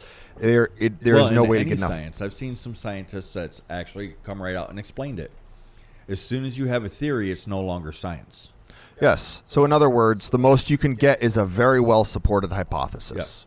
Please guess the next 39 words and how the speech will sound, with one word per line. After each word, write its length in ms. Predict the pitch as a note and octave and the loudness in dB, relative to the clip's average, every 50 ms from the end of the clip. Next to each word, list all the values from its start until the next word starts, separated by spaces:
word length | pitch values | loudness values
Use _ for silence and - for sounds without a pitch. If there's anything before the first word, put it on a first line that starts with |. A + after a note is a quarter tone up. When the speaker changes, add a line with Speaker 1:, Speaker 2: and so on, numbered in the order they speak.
| - - | -18 -6
Speaker 2:
Yeah. 40 | - A2 | -2 -2
Speaker 1:
That's 140 | A#2 - | -2 -2
the 80 | - A#2+ | -2 0
best 260 | A#2+ A2+ G#2 - - | 0 0 0 0 -4
you 80 | G2 F#2 | -6 -6
can 160 | - G2+ G2 | -6 -8 -2
get. 260 | G2 C3 A2+ - - - - - - - - - - | 0 0 0 0 -4 -16 -20 -20 -20 -18 -16 -12 -6
And 100 | - C3+ D3+ | -2 2 2
that's 180 | F#3+ G#3+ - | 2 2 2
just 240 | - - C3+ - - | 0 -2 0 0 2
science. 680 | - C#3+ D#3 D#3 G2 B1 A#1+ - - - - - - _ _ _ | 2 4 4 2 2 -2 -8 -10 -8 -8 -8 -8 -12 _ _ _
Speaker 2:
Yeah. 140 | - G#2+ - - - - | -8 -8 -8 -8 2 4
Speaker 1:
And 120 | C#3 D3 | 6 6
we 80 | D#3+ D3 | 6 6
brought 320 | A#2 A#2 D3 D3 D3+ D3 | 6 8 8 8 8 8
up, 180 | D3 C#3+ - - | 6 4 4 4
like, 360 | B2+ C3 B2+ A#2+ - - - - _ - | 4 4 4 2 -2 -8 -18 -20 _ -6
medicine. 640 | - B2 C#3+ E3 D#3+ B2+ - - F2 D2+ D2 E2 - _ _ _ _ _ | 0 2 4 4 4 2 -2 -4 -6 -8 -10 -12 -16 _ _ _ _ _
Medicine 500 | - B2 C#3 D#3 D#3+ E3+ E3 - E3+ D#3 | 0 2 4 4 4 4 2 2 2 2
has 180 | C#3 C#3 B2+ A#2 | 2 2 2 0
become 300 | B2 B2 - B2 A2+ A2 | -2 -2 0 0 -2 0
industrialized. 840 | A2 A2 C3 C#3 C3+ - - G#2+ F2 D2+ D2+ C#2+ C2 B1 - - - - | 0 2 2 0 0 0 -4 -4 -4 -2 -2 -4 -4 -6 -10 -14 -16 -10
Medicine 680 | - A2 B2+ C#3+ D#3 E3+ - - D#3+ D3+ C#3+ C3+ B2 A#2 _ _ _ _ _ G2+ | -4 0 2 2 2 2 0 0 0 0 -2 -2 -4 -6 _ _ _ _ _ -8
Speaker 2:
Medicine 440 | G#2 A2+ A#2 B2 B2+ - - D3 D3 | -4 -4 -4 -4 -6 -8 -10 -8 -8
is 160 | C#3+ A#2 G#2 | -10 -8 -6
one 180 | G#2+ A2 G#2+ G#2+ | -8 -8 -6 -8
that 160 | G#2+ F#2+ - | -12 -14 -12
should 160 | - A2 A2+ | -12 -12 -10
never 400 | G2 F2+ F2 E2+ E2 F#2 F#2+ F#2 | -10 -8 -8 -8 -8 -8 -8 -10
be 220 | D#2+ F2 G2 F#2+ | -8 -8 -8 -6
industrialized. 800 | F2+ F2 F2 D#2+ F2+ F2+ - - - D#2+ C#2+ B1+ G1+ G1+ - - - - - - | -6 -8 -6 -6 -8 -8 -8 -10 -12 -12 -12 -12 -16 -18 -20 -20 -20 -20 -18 -2
Speaker 1:
Well, 180 | - F3+ F3+ D#3+ | 4 6 6 6
and 120 | E3 E3 | 6 2
the, 40 | D#3 | 0
kind 220 | - E3+ F3+ G#3 | 2 2 2 4
of 80 | A#3+ A3 | 4 4
the 180 | G3+ F3 C3+ | 6 6 6
thing 280 | A2 - - D#3+ D3+ D3 | 4 4 2 2 2 4
is, 320 | C3+ B2+ A#2 G#2+ - - | 0 0 0 -2 -4 -8